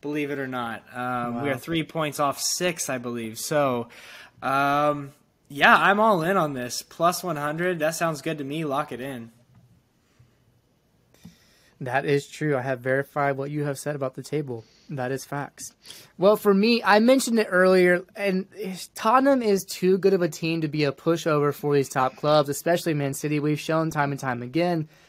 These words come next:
Speaker 2: that we can get results against them. Having no Antonio Conte does hurt, um, so I'm not gonna go for a win, but I'm gonna take the draw at plus three ten for Tottenham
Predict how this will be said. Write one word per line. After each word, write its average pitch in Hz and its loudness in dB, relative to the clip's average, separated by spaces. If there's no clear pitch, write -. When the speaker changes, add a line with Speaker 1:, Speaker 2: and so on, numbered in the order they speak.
Speaker 2:
that 156 -2
we 175 2
can 175 -6
get 160 -2
results 143 -2
against 160 -4
them. 165 2
Having 190 2
no 185 4
Antonio 165 -2
Conte 156 -2
does 135 -2
hurt, 240 4
um, 143 2
so 165 0
I'm 165 4
not 214 6
gonna 220 0
go 190 6
for 180 2
a 160 6
win, 160 4
but 156 2
I'm 165 2
gonna 202 4
take 185 -2
the 160 0
draw 151 6
at 147 -2
plus 143 0
three 143 -2
ten 170 0
for 147 2
Tottenham 156 0